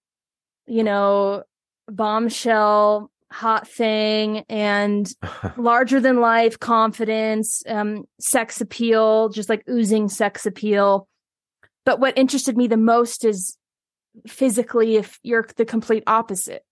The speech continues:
Speaker 1: you know, it
Speaker 2: Mm-hmm.
Speaker 1: viewed through societal standards, you know? And
Speaker 2: Sure.
Speaker 1: so for me, it was, the interesting part was the psychology in this character for thinking and, and being this brave and being this confident and, like, unhinged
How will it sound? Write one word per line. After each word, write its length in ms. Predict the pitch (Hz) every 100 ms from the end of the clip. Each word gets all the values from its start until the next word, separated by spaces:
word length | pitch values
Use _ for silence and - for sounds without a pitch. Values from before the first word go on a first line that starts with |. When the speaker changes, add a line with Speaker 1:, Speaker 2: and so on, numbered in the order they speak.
| _
Speaker 1:
you 220 | 254 254
know, 160 | 247 247
it 280 | 240 233
Speaker 2:
Mm-hmm. 260 | 104 104 92 90 - _ _
Speaker 1:
viewed 280 | 226 269 220
through 220 | - 240
societal 720 | 190 226 - 196 202 190 170
standards, 640 | - - 170 175 - - -
you 180 | 226
know? 300 | 214 196 196 196 - _
And 120 | 226 220
Speaker 2:
Sure. 140 | 170
Speaker 1:
so 400 | - 226 214 214 _ _ _ _ -
for 100 | 254
me, 180 | 285
it 80 | 311
was, 220 | 254 208
the 180 | - 233
interesting 380 | 247 262 262 233
part 240 | 220 220 -
was 140 | 208
the 100 | 208
psychology 880 | - 202 - 208 247 220 208 208 -
in 140 | 214
this 180 | 208 196
character 560 | - 202 196 196 208 196
for 520 | 185 208 196 196 190 _ _ _ -
thinking 540 | 226 240 220 202 196
and, 180 | 202 208
and 180 | 214 190
being 320 | 202 233 247
this 160 | 220 -
brave 420 | - 208 202 202
and 180 | 185 180
being 260 | 202 220 220
this 160 | 196
confident 600 | - 208 202 208 202 202
and, 100 | 214
like, 220 | 196 190 -
unhinged 880 | 214 196 - 202 208 240 254 -